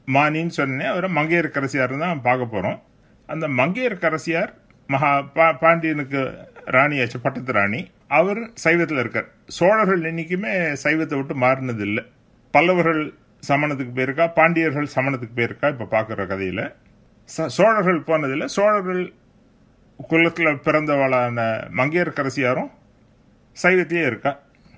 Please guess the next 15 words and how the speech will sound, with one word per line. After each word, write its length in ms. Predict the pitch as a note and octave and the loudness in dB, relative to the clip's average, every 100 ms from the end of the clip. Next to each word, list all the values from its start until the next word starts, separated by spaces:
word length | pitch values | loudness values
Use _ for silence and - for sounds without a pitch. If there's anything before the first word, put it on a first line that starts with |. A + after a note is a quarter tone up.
| _ _ _ _ _ _ _ - | _ _ _ _ _ _ _ -10
அந்த 200 | D#3 E3+ | -8 -2
குலச்சரியார்னு 800 | F#3+ A#3 A#3 G#3+ F#3+ F#3 F3+ C#4 F4 - _ _ _ | 0 0 0 0 2 2 0 -4 -6 -14 _ _ _
பாண்டியனுக்கு 540 | D3 E3+ F3 D#3 C#3 | 4 4 2 0 0
ஒரு 80 | C3 | -2
மந்திரி, 480 | A2+ A#2 C3 B2 - _ _ _ | 0 0 0 -2 -4 _ _ _
அவரும் 440 | - E3 G#3 C4+ B3+ - | 4 4 4 -4 -8 -6
சைவத்திலேயே 460 | - E3 D#3 D#3+ D#3 | 0 0 0 0 0
இருக்கார். 360 | B2 A#2+ B2+ - - - _ | 0 0 -2 -4 -20 -20 _
இவா 220 | C3+ C#3+ | 2 4
ரெண்டு 240 | C#3 D3 | 2 -4
பேரும் 420 | D3 E3 C4 G#3+ B2+ | -2 -2 -2 -2 0
மாறல. 300 | B2 A2 G#2 - _ _ _ | 0 0 -4 -6 _ _ _
ஆனா 300 | C3 C#3 G3 | 0 2 2
அந்த 300 | A3 F#3+ D#3+ A#2+ - | 0 -2 -2 -2 0
சமணர்களுடைய 1080 | D3 A3+ C4 A#3 G3+ F3 E3 D#3 D3 C#3+ | 0 2 -2 0 0 -2 -2 -2 -2 -4